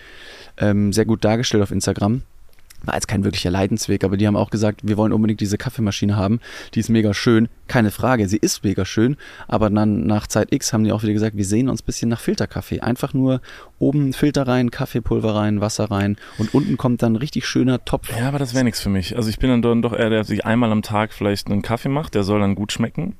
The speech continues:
Speaker 2: weil ich trinke nämlich nicht mehr, weil ich
Speaker 1: Mhm.
Speaker 2: bin einer von den Personen, ich weiß nicht, ob das vielleicht da draußen Leute relaten können, ich trinke eine Tasse Kaffee und bei der zweiten bin ich schon so krass am, bin ich schon so krass zittrig.
Speaker 1: Ja.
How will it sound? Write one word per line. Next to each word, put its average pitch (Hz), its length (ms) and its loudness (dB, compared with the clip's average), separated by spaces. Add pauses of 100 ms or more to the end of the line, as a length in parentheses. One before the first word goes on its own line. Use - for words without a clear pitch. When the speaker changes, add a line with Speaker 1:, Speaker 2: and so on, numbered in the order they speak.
Speaker 2:
weil 90 140 0
ich - 120 -4
trinke 135 260 -4
nämlich 92 160 0
nicht 92 160 -2
mehr, 90 260 0
weil 98 80 0
ich 104 80 2
Speaker 1:
Mhm. 101 40 0
Speaker 2:
bin 101 80 -2
einer 117 180 0
von 101 180 -2
den 117 160 2
Personen, 113 360 0
ich 95 100 -2
weiß 104 120 0
nicht, 104 100 -2
ob 90 100 -6
das 92 140 -2
vielleicht 90 240 -6
da 82 40 -4
draußen 98 260 0
Leute 95 160 0
relaten 95 380 0
können, 92 240 0 (460)
ich - 80 -8
trinke 113 180 0
eine 120 300 0
Tasse 120 240 -4
Kaffee 113 400 -2 (240)
und 113 80 0
bei 104 60 4
der 104 100 2
zweiten 120 360 0
bin 107 80 0
ich 101 80 0
schon 104 120 0
so 110 120 0
krass - 400 -2
am, 107 340 2
bin - 100 -6
ich 104 100 -6
schon 113 160 0
so 120 80 -2
krass - 300 -4
zittrig. - 560 0
Speaker 1:
Ja. 120 260 6